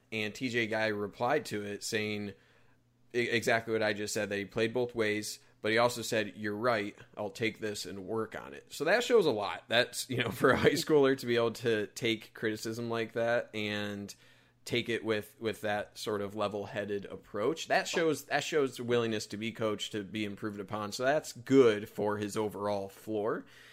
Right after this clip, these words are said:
It's just the ceiling where I, I need, I think I need him to be at a three tech. I didn't see what I wanted to see from, like, a true defensive end. Could be wrong. And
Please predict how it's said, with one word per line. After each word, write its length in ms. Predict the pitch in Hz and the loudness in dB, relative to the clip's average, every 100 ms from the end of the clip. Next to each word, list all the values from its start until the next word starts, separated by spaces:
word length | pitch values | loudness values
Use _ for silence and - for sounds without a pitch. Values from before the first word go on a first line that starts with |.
| - - | -20 -8
It's 160 | - 123 | -2 2
just 180 | 175 180 | 2 2
the 100 | 143 | 0
ceiling 460 | - 131 123 117 | 0 2 2 2
where 520 | 110 107 104 101 98 - _ - | 2 2 4 2 -2 -8 _ -12
I, 120 | 98 - | -10 -6
I 360 | 104 107 107 101 | -4 -2 -4 -8
need, 500 | 117 120 127 113 - _ | -4 -2 -2 -4 -10 _
I 80 | - | -2
think 180 | 110 175 | 0 2
I 60 | 117 | 2
need 260 | 117 120 | 2 0
him 140 | 113 107 | -2 -2
to 120 | 107 | -4
be 260 | 101 104 | -4 -2
at 200 | 101 101 | -2 -4
a 60 | 95 | -8
three 240 | - 104 | -10 -10
tech. 320 | 92 - 80 80 | -8 -10 -10 -6
I 100 | 107 | -4
didn't 220 | 110 98 | -4 -4
see 320 | - 113 110 | -6 -4 -4
what 200 | 101 107 | -2 -2
I 180 | 101 95 - _ - | -2 -4 -10 _ -20
wanted 440 | 113 101 104 110 113 | -6 -2 0 -2 -4
to 120 | 117 | -8
see 280 | 113 120 117 | -6 -6 -6
from, 260 | 113 101 | -6 -6
like, 160 | 101 98 | -6 -8
a 80 | 95 | -8
true 480 | - - 107 107 107 | -10 -12 -8 -6 -6
defensive 640 | 104 104 101 101 107 90 | -8 -10 -8 -10 -10 -10
end. 320 | 98 117 165 - - - _ | -6 -6 -6 -10 -20 -20 _
Could 200 | 139 160 | -4 -2
be 100 | 110 | -2
wrong. 480 | 98 113 120 104 98 98 - - - - - - | 0 4 4 4 -2 -6 -16 -20 -20 -20 -16 0
And 440 | 123 117 113 107 | 2 4 4 2